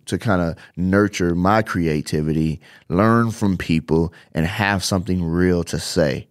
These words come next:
You have something real to say. You have topics that are great. If you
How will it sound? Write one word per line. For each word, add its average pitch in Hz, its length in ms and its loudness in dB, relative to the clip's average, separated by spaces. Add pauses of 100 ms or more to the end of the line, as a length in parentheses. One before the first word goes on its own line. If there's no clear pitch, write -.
(800)
You 160 240 4
have 127 360 2
something 95 420 -4
real 92 280 4
to - 120 -8
say. 80 420 -2 (840)
You 123 140 4
have 117 340 2
topics 101 460 -2
that 87 180 0
are 78 100 -2
great. 80 380 -2 (100)
If - 180 -6
you 107 140 0